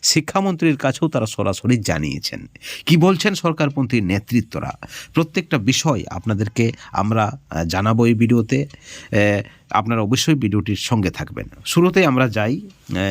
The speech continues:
যে খবরে, সেটা হচ্ছে ছয়ই ডিসেম্বর একটা কর্মসূচি নেওয়া হয়েছিল পার্শ্ব শিক্ষকদের পক্ষ থেকে। সেখানে নেতৃত্বরা, আহ, দাবি করেছিলেন যে এই কর্মসূচির মাধ্যমে তারা মুখ্যমন্ত্রীর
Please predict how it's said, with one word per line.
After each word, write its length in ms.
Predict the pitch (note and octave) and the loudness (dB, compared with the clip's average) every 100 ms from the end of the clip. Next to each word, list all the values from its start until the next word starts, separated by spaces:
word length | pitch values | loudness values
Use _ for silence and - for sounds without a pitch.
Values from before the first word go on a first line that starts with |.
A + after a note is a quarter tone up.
| F2+ | -2
যে 200 | G2+ D#3 | 2 2
খবরে, 320 | - A2 A#2 | 0 -4 -4
সেটা 240 | C3 A#2+ G2+ | -4 -4 -4
হচ্ছে 340 | F#2 - B2+ | -6 -4 -4
ছয়ই 380 | - - A#2+ D3 | -2 0 2 2
ডিসেম্বর 420 | A2+ - G2+ G#2 | 0 -2 -2 -2
একটা 340 | F2+ - A#2+ D#3+ - - | -2 -2 -2 -2 -8 -4
কর্মসূচি 560 | A#2+ B2+ C3 - A2+ G#2+ | 0 0 -2 -4 -4 -4
নেওয়া 200 | F#2+ F2+ | -2 -2
হয়েছিল 260 | F2 B2+ | -2 -2
পার্শ্ব 460 | B2 - C3+ - G3+ | -2 2 0 0 -10
শিক্ষকদের 500 | - C#3+ - G2 F2+ F2 | -6 -6 -4 -4 -6 -8
পক্ষ 240 | - - | -12 -12
থেকে। 280 | - - - - - - - - | -14 -16 -20 -20 -18 -14 -14 -2
সেখানে 340 | F3 E3+ F#3+ | 0 2 2
নেতৃত্বরা, 640 | E3 D#3 D#3 E3 E3 D#3+ D#3+ | 2 0 0 -2 2 4 2
আহ, 960 | - - G#2+ A2+ A#2 G#2+ G2+ G2 G2 F2+ E2 - - - D2+ | -2 -10 -2 0 2 0 0 -2 -4 -8 -10 -12 -12 -10 -6
দাবি 280 | F2+ A2 C#3 | 0 4 6
করেছিলেন 600 | C#3+ D3 C#3+ E3+ A3 F#3+ | 6 2 2 -2 -2 -2
যে 340 | A2+ C3 E3 - _ _ - - _ | 2 4 2 -2 _ _ -20 -20 _
এই 140 | F3 | 0
কর্মসূচির 580 | A3 E3 C3+ A#2+ G#2 A2 | 0 0 -2 -4 -6 -6
মাধ্যমে 380 | G2 A2+ - G2 | -6 -8 -6 -6
তারা 160 | G#2 C3+ | -2 -2
মুখ্যমন্ত্রীর 920 | A2 - F2+ E2+ E2 F2 B2+ F#3 | -2 -4 -4 -2 -4 0 0 0